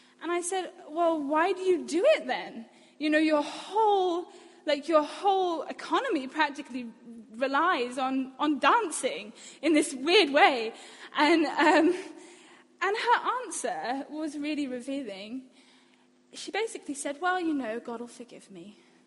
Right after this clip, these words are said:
That's what old age is for. We'll have more time when our children have all left the house, and then I can do all those extra fasts and all those extra prayers that will make up for my sins in my youth." It really hit me.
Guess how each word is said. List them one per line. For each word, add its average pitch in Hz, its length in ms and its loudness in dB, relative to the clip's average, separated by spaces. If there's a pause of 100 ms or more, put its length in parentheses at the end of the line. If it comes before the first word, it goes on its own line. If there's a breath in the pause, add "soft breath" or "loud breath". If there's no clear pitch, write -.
(1200 soft breath)
That's - 280 -12
what 277 140 -4
old 277 260 -2
age 285 260 -2
is 233 180 -12
for. 240 360 -2
We'll 254 160 -2
have 262 220 -6
more 294 220 0
time 277 340 -6
when 247 100 -6
our 233 140 -6
children 262 400 -6
have 240 140 -10
all 262 120 -2
left 254 280 -4
the 226 60 -14
house, 240 520 -4 (260 loud breath)
and 285 140 0
then 294 100 2
I 285 100 2
can 285 180 -2
do 311 120 -2
all 311 80 -2
those 262 200 2
extra 254 300 -4
fasts 233 460 -6
and 254 120 -6
all 269 80 -4
those 240 160 -2
extra - 280 -10
prayers 240 380 -4
that 254 80 -6
will 247 80 -8
make 254 340 -4
up 247 200 -6
for 247 200 -10
my 226 140 -10
sins 220 340 -14
in 208 60 -18
my 202 120 -20
youth." 233 420 -16 (2500)
It 349 200 -12 (320)
really 349 300 -6
hit 320 320 -10
me. 190 340 -16